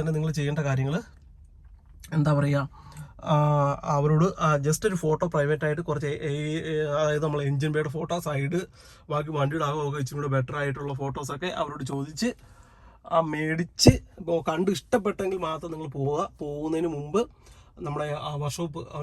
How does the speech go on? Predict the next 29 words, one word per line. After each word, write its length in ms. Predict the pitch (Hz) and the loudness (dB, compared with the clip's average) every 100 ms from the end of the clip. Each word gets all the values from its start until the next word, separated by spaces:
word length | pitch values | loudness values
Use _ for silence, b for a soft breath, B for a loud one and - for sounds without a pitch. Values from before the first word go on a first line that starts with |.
| 143 | -4
നമ്പർ 240 | 139 143 156 | 0 2 2
അദ്ദേഹത്തിൻ്റെ 420 | 143 147 143 - | 0 -2 -4 -4
കോൺടാക്ട് 300 | 139 147 147 | -2 -2 -4
എടുത്ത് 160 | 143 143 | -6 -2
വെച്ചിട്ട്, 560 | 131 160 143 - b b b b - | -2 -2 -8 -8 b b b b -10
ആ, 100 | 147 143 139 139 135 - | -4 -2 0 0 -2 -4
ആ, 40 | 139 135 | -4 -2
അവരെ 200 | 147 160 | -2 -4
കോൺടാക്ട് 380 | 147 143 151 147 | -2 0 -2 -2
ചെയ്യാനുള്ള 460 | 156 147 160 160 | -6 -4 -6 -10
ശ്രമം 340 | 151 143 156 160 | -8 -4 -4 -4
നടത്തുക. 480 | 151 147 156 117 131 | -6 -4 -4 -6 -12
വേറൊരു 300 | - 156 196 202 | -10 -4 -2 -2
വിഷയം 140 | 185 | -4
എന്ന് 100 | 190 | -4
വെച്ച് 120 | 165 | -2
കഴിഞ്ഞാൽ 260 | 170 170 156 | 0 0 -2
ഏറ്റവും 160 | 156 202 | 0 0
വലിയ 140 | 190 170 | 0 -4
പ്രശ്നം 200 | 127 208 | -2 4
എന്ന് 100 | 208 | 4
വെച്ച് 100 | 143 | 4
കഴിഞ്ഞാൽ 220 | 139 151 B B B B | 0 -2 B B B B
നമ്മൾ 200 | 175 220 | 4 4
ഈ 60 | 220 | 4
പോകുന്നിടത്ത് 720 | 185 185 196 196 190 - 170 | 6 6 4 2 0 0 0
ചിലപ്പോൾ 280 | 160 170 190 165 | 0 -2 -2 -2
നമ്മൾ 380 | 165 196 | -2 0
ഈ 60 | 175 | 2